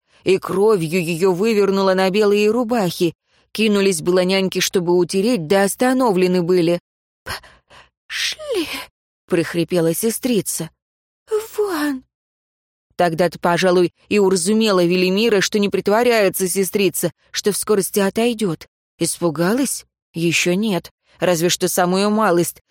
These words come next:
ведь людям свойственно бояться смерти. «Страшна стала?» — тихо спросила Горислава и сама себе ответствовала. «Страшна.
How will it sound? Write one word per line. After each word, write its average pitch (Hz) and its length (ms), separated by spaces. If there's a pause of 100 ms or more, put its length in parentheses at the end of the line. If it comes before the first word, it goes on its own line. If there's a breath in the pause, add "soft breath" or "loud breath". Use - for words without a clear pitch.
ведь 185 220
людям 196 360
свойственно 185 680
бояться 180 480
смерти. 185 560 (960)
«Страшна 330 800
стала?» — 233 640 (360)
тихо 170 240
спросила 170 500
Горислава 185 680
и 180 100
сама 202 300
себе 214 360
ответствовала. 160 880 (360)
«Страшна. 285 840